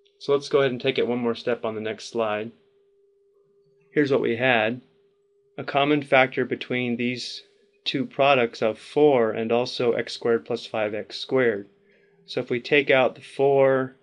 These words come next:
from the eight, we're left with this two. We take out two of these factors of x squared plus five x, we're left with one factor.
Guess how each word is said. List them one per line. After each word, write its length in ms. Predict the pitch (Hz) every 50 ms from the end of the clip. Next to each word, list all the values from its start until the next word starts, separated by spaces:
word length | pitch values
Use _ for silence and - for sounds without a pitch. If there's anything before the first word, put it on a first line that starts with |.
| _ _ _ _ _ _ _ _ _ -
from 160 | - 127 123
the 160 | 120 - -
eight, 160 | 135 135 135 -
we're 80 | 120
left 200 | 117 117 113 -
with 120 | 123 117 -
this 200 | 113 104 - -
two. 580 | - - - 147 143 139 135 131 131 131 131 _ _ _ _ _ _ _ _ _ _ _ _ _ _ _ _ _ _ _ _ _ _ _ _ _ -
We 80 | 127
take 260 | 123 - - 127 123 -
out 240 | 120 110 - -
two 240 | - - 160 156 151
of 120 | 143 123 117
these 220 | 131 127 120 -
factors 460 | - 127 117 120 120 - 135 123 117
of 80 | 120 110
x 160 | 113 113 -
squared 320 | - - 123 117 113 113
plus 180 | - 120 117 -
five 200 | - 110 107 107
x, 200 | 117 113 113 -
we're 60 | 113
left 220 | 110 110 107 107 -
with 100 | - -
one 280 | 110 110 110 113 113
factor. 500 | 110 113 107 104 101 - 113 101 98 -